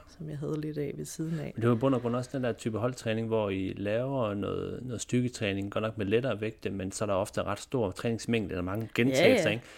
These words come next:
Speaker 1: Jo.
Speaker 2: Det er jo, det er jo et godt fundament til at komme videre
Speaker 1: Mhm.
Speaker 2: til noget
Speaker 1: Ja.
Speaker 2: tungere, ikke? Altså, det er jo
Speaker 1: Jo.
Speaker 2: ikke helt dumt, egentlig, i bund-, hvis man kigger
Speaker 1: Nej,
Speaker 2: på det på den
Speaker 1: nej,
Speaker 2: måde.
Speaker 1: jeg tænker faktisk, det har helt klart været
Speaker 2: Ja.
Speaker 1: en, en rigtig fin overgang for mig.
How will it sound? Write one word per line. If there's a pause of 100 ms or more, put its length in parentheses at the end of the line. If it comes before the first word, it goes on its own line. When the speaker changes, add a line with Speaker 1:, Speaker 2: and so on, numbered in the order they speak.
Speaker 1:
Jo.
Speaker 2:
Det
er
jo,
det
er
jo
et
godt
fundament
til
at
komme
videre
Speaker 1:
Mhm.
Speaker 2:
til
noget
Speaker 1:
Ja.
Speaker 2:
tungere,
ikke?
Altså,
det
er
jo
Speaker 1:
Jo.
Speaker 2:
ikke
helt
dumt, (120)
egentlig,
i
bund-,
hvis
man
kigger
Speaker 1:
Nej,
Speaker 2:
på
det
på
den
Speaker 1:
nej,
Speaker 2:
måde.
Speaker 1:
jeg
tænker
faktisk,
det
har
helt
klart
været
Speaker 2:
Ja.
Speaker 1:
en,
en
rigtig
fin
overgang
for
mig.